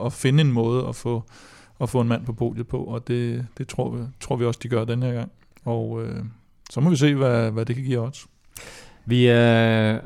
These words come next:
Speaker 2: opfordrer altså igen til, at du lige hopper ind på, øh, oddset i løbet af mandagen og ser, hvad de her tre spilforslag, de ender med, øh, i odds. Det var dagens spiltip, bragt i samarbejde med oddset fra Danske Spil. Og så til en skuffende nyhed for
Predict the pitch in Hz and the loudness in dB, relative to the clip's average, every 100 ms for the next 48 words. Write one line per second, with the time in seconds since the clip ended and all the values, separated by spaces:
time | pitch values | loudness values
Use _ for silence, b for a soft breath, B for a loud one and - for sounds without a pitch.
0 | - 127 - 113 107 101 104 113 120 110 | -2 0 2 2 2 2 0 0 -2 -4
1 | 107 104 98 101 101 107 110 - 104 107 | -4 -4 0 0 0 -2 -4 -4 -2 0
2 | 101 104 110 - 104 101 104 104 98 104 | 0 -2 -4 -4 -4 -2 -2 -2 -2 -2
3 | 107 98 98 - 117 92 104 101 95 98 | -2 -4 -4 -4 -4 -2 -2 -2 -4 -4
4 | - 110 - 107 104 107 101 - 98 92 | -4 -6 -4 -6 -4 -6 -6 -4 -4 -4
5 | 101 101 101 95 92 95 92 90 98 107 | -4 -2 0 -2 -2 -4 -4 -6 -8 -8
6 | 107 90 - - B B 147 143 151 151 | -6 -6 -8 -14 B B 2 6 6 6
7 | 156 143 - - - 175 160 127 - 113 | 2 2 -2 -4 0 0 2 -2 0 -2
8 | - 104 117 120 101 101 98 110 120 98 | -2 -2 -2 0 0 0 0 0 0 -4
9 | 95 - 87 - 90 - - 90 - - | -6 -10 -8 -6 -6 -8 -12 -10 -12 -14
10 | 87 78 _ _ - - - - - - | -14 -14 _ _ -16 -14 -12 -12 -14 -14
11 | - - - - - - - - - - | -14 -14 -16 -14 -16 -16 -16 -16 -16 -16
12 | - - - - - - - - - - | -16 -18 -18 -18 -18 -18 -18 -16 -18 -16
13 | - 135 139 156 147 127 123 147 156 151 | -6 0 2 4 4 2 2 4 4 4
14 | 135 143 139 131 131 | 2 4 2 0 -4